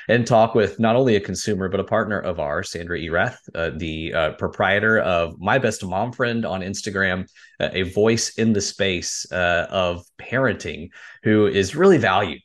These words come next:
by her followers, by her audience. And, uh, when we were thinking about somebody to work with who could help us instill trust in this tire, that it provides natural confidence for drivers, Sandra came to mind 'cause she was a friend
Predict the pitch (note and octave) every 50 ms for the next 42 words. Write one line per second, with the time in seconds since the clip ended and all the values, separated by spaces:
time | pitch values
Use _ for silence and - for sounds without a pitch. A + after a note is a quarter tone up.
0 | _ - F#2+ F2 E2+ - A2 A#2 A2 - - G2+ E2 D#2+ D2+ D2+ C#2+ - - -
1 | G#2+ G2 - - C#3 C3 - - G2 G2+ G#2 F#2+ E2 D#2 - - - - - -
2 | _ - G2 F#2+ G2 F#2+ F#2+ G2 G2 G2+ G2 G2 - - - _ _ _ _ _
3 | _ _ _ _ - A2 A2+ G#2+ B2+ C3 B2+ C3 A#2+ A#2 B2+ B2 B2+ A3+ - _
4 | _ - A2 B2 A#2+ - - E3 E3 D#3 - F3 D#3 C#3+ A2+ A#2+ A#2+ A2 - -
5 | - - - C3 A#2 A2 A2 G#2 G#2 G2 G2 G2 G#2 A2 - - A#2+ A2 F#2+ -
6 | - - - - - - _ _ _ _ - D3+ D3 D3+ C#3+ D#3 D3 D3 D3+ D3+
7 | C#3+ - C#3 B2 A#2+ - - - C#3 B2+ A#2 A2+ - - B2 A2+ A2 - - -
8 | C3 A#2 A2 G#2+ G2+ - - - G2 F2 D#2+ D#2+ D#2 - D#2+ - G2+ G2+ G2 G#2
9 | G#2+ - - A#2+ G2 A#2+ A#2 B2 G2 F#2 G2+ A2 A2+ A2+ - - A2 G2+ - -
10 | G#2+ G2 F#2+ - G#2+ G2 G2 - - G2 G#2 B2+ D3 F3+ D#3 C#3+ C#3 C#3 - D#3+
11 | E3+ E3 D3+ - - D3+ D3 C3+ B2+ A#2+ A#2+ D3 F3 F3 - A#2 - - C3+ C3
12 | B2+ A2 A2+ A2 - A#2+ A2+ A2 G2+